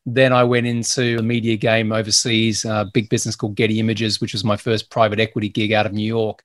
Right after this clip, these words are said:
And I, I struggled with asking for help when I had that. I had a pretty good corporate career, but it was always trying to figure it out myself. So the first thing I say is the people who, the entrepreneurs who make the transition, they need to have some level of help, whether that's a coach or a mentor or,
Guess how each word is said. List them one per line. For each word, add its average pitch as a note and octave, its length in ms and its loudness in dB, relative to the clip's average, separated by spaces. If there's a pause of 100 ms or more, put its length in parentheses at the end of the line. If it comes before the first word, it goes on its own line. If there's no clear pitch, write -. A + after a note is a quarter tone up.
And C3+ 100 -2
I, D#3 440 4
I C#3+ 120 4
struggled C#3+ 580 2
with B2 140 -2
asking B2 400 2
for A2+ 80 -8
help B2 460 0
when A2+ 140 -4
I G#2+ 100 0
had A2 180 2
that. A2 240 -4
I B2 60 2
had D3 80 4
a - 20 -2
pretty F#3 220 0
good F3+ 200 4
corporate D3 380 0
career, C3 340 4
but B2+ 140 -4
it C3 40 -2
was B2 140 0
always C3 360 4
trying B2 300 0
to A2+ 100 -4 (160)
figure C3 180 0
it A#2 60 2
out A2 160 2
myself. G#2+ 480 -2 (640)
So D3 100 -2
the C3+ 60 2
first F3+ 320 6
thing D3+ 120 2
I C3 120 4
say B2 360 4
is A#2 200 -2
the A2+ 80 -8
people F#3 280 0
who, C3 440 6
the C#3+ 120 2
entrepreneurs D#3 460 2
who B2 180 2 (300)
make C#3 220 0
the A2+ 60 -16
transition, A#2+ 760 -2
they A#2 160 2
need C3 340 2
to B2+ 80 -4
have A2 380 0 (160)
some C3 320 2
level A#2 240 -2
of F#2+ 80 -6
help, A2 300 -2 (480)
whether A3 160 -2
that's F#3+ 220 2
a C3+ 40 -8
coach D#3+ 380 -2
or C3 80 0
a A#2+ 40 -2
mentor C3+ 600 0
or, A#2 380 2